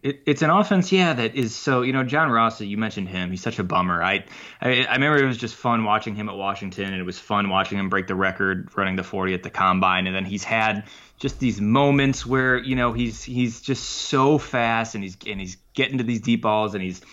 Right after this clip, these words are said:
had a couple of early touchdowns last season. He's been o-, it, off injured, and, like, I just,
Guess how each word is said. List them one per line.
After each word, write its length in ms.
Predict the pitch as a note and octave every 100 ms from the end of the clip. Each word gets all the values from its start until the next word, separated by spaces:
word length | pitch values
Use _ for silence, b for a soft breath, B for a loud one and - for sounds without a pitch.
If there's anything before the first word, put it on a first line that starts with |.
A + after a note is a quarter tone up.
| B B
had 100 | G#2+
a 40 |
couple 280 | - C3+ C3
of 80 | A2
early 200 | A#2+ A2+
touchdowns 600 | A#2+ A#2 - - A2+ A2+
last 260 | A2+ A2
season. 300 | - A#2 A2
He's 140 | G#2+ F#2+
been 140 | G2+
o-, 220 | G2+ - -
it, 200 | B2 B2 -
off 300 | A#2+ A#2 B2+ G#2+
injured, 380 | A2 A2 G#2+
and, 120 | G2+ G#2
like, 140 | G#2+
I 160 | A2+ C#3
just, 200 | D3